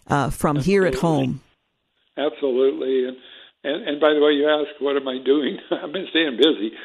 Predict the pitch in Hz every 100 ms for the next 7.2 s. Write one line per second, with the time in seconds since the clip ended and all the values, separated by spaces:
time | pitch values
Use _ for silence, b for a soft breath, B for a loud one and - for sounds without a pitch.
0 | B B - 139 143 147 147 - 127 156
1 | 240 214 196 147 123 120 117 170 190 -
2 | 139 135 131 156 - 131 127 131 127 135
3 | 120 - B B B - 131 160 - 156
4 | 151 147 330 151 151 135 - 143 139 123
5 | 131 - 120 120 123 131 139 143 139 -
6 | 127 123 127 117 135 117 120 113 131 123
7 | 156 139